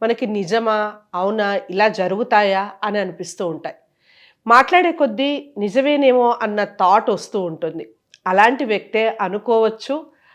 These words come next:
అనుకోవచ్చు కాదు, ఖచ్చితంగా అలాంటి వ్యక్తే అని చెప్తాను నేను. ఎందుకంటే మనం విశ్వంతో ఎలా కనెక్ట్ అవ్వాలి, భగవంతుడు నిజంగా ఉన్నాడా, ఉంటే ఎలా ఉన్నాడు, మనకు అనుకున్నవన్నీ మనకి సా-, సక్సెస్ సాధించాలి అంటే ఆ సక్సెస్ సీక్రెట్ ఏమిటి,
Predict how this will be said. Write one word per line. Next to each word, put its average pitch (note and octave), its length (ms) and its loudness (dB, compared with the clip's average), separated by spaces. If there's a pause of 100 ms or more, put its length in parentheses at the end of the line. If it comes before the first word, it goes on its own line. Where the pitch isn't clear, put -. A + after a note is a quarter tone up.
(140)
అనుకోవచ్చు B3+ 440 2
కాదు, A3+ 260 0
ఖచ్చితంగా A#3+ 640 0
అలాంటి G3+ 380 2
వ్యక్తే F#3 300 -4
అని F3+ 120 -2
చెప్తాను E3 440 -6
నేను. D#3 280 -10 (400)
ఎందుకంటే C#4+ 380 -4
మనం A3+ 280 -2
విశ్వంతో A3+ 480 -4 (100)
ఎలా G#3 240 4
కనెక్ట్ A#3 420 -4
అవ్వాలి, E3+ 500 -4 (280)
భగవంతుడు G#3+ 480 -8
నిజంగా A3+ 420 -4
ఉన్నాడా, G#3 420 -2
ఉంటే A#3 360 -4
ఎలా G3+ 360 -2
ఉన్నాడు, G3 400 -4
మనకు G3+ 320 -4
అనుకున్నవన్నీ A3 800 -2
మనకి G#3+ 380 -2
సా-, E3+ 260 -4 (380)
సక్సెస్ B3 520 -2
సాధించాలి G3+ 800 0
అంటే F#3+ 200 -2
ఆ A#3+ 40 0
సక్సెస్ A#3+ 420 -6
సీక్రెట్ C4+ 640 -4
ఏమిటి, F3+ 440 -4